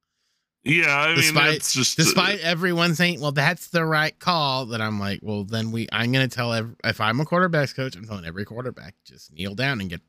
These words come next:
Speaker 2: the free fifteen yards."
Speaker 1: But yeah, the game of the year, me taking the Vikings over, uh, Vikings over the Bills sounded so crazy last week, and then it turned out to be, uh, accurate, I guess.
Speaker 2: To quote,
Speaker 1: Uh,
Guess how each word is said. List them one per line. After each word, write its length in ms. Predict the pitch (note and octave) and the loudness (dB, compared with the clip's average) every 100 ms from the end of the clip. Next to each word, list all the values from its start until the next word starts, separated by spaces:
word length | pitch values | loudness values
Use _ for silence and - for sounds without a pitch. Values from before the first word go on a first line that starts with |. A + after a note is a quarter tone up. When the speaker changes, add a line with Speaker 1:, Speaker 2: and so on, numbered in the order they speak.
| - | -20
Speaker 2:
the 80 | F#2+ | -12
free 200 | G2+ G#2 | -8 -6
fifteen 440 | A#2+ A#2+ - C#3+ | -6 -8 -4 -2
yards." 480 | D3 C#3 B2 - - _ _ _ _ _ _ _ _ _ _ _ _ _ _ _ _ | 0 0 0 -4 -14 _ _ _ _ _ _ _ _ _ _ _ _ _ _ _ _
Speaker 1:
But 100 | C#3+ | 0
yeah, 200 | D3+ C3 | 2 2
the 140 | A2+ A2+ | 2 -2
game 420 | A2+ - - D#3 | -4 -4 0 2
of 40 | |
the 60 | C#3 | 2
year, 180 | B2+ D3 | 2 2
me 220 | C3 D3+ | 2 2
taking 300 | E3 F#3 F3+ | 2 0 2
the 80 | E3 | 2
Vikings 420 | B2+ C#3 C#3+ D#3 | 2 2 2 2
over, 360 | C#3+ C3 C3 A#2+ A2+ - | 4 4 2 2 -2 -4
uh, 160 | F2+ | -2
Vikings 580 | B2 A2 C3 C#3+ D3+ C#3+ | -2 0 0 2 0 0
over 140 | C3+ | 2
the 100 | A2 | 2
Bills 420 | G#2+ A2+ A#2+ A2+ - - - _ _ | 2 2 2 2 -2 -10 -20 _ _
sounded 480 | - C#3+ D#3 E3 D3 | 0 2 4 2 0
so 200 | D3 C#3+ | 2 2
crazy 420 | C3+ C3+ C3+ C3+ | 2 2 2 2
last 340 | B2+ B2 C3+ - | 4 4 2 2
week, 220 | D#3+ D3 | 0 2
and 200 | A#2 A2+ | 2 2
then 120 | B2 | 2
it 120 | B2+ B2+ | 2 0
turned 240 | C3+ C3+ | 0 2
out 160 | D3 C#3+ | 0 0
to 80 | C#3+ | 0
be, 340 | C#3+ D3 D3 | 2 2 2
uh, 520 | D3 D3 D3 D3 C#3+ | 2 4 4 4 2
accurate, 500 | C3 F#3+ - C#3+ G#2 | 0 0 0 -2 0
I 120 | G#2 | 0
guess. 300 | G#2 G2+ C#3+ | 2 2 2
Speaker 2:
To 60 | A2+ | 4
quote, 240 | - | 4
Speaker 1:
Uh, 40 | G2 | 4